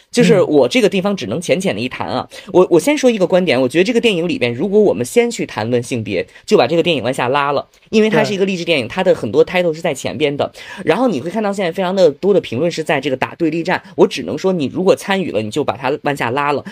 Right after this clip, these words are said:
Speaker 1: 为什么这么说？
Speaker 2: 是。
Speaker 1: 就是因为这个东西它是超越性别的。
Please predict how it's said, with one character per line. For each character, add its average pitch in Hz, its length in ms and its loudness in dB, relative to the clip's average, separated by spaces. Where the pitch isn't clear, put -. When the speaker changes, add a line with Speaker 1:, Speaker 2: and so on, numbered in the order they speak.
Speaker 1:
为 247 140 4
什 180 120 -4
么 131 80 -2
这 147 80 -2
么 151 80 0
说？ 135 240 0
Speaker 2:
是。 - 220 -20
Speaker 1:
就 - 140 2
是 196 80 -4
因 254 180 4
为 254 100 6
这 262 200 0
个 151 120 4
东 165 200 -2
西 147 160 -6
它 170 160 -4
是 156 100 -6
超 180 220 0
越 151 100 2
性 127 180 -4
别 87 160 -2
的。 - 160 -10